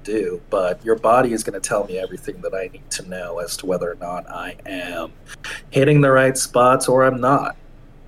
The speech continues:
You know, I will know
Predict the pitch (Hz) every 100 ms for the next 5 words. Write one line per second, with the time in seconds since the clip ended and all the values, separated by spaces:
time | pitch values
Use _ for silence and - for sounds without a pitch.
0 | - - - - 110 101 98 104 - 120
1 | 113 101 127 139 139 143 - 123 135 117
2 | 95 107 147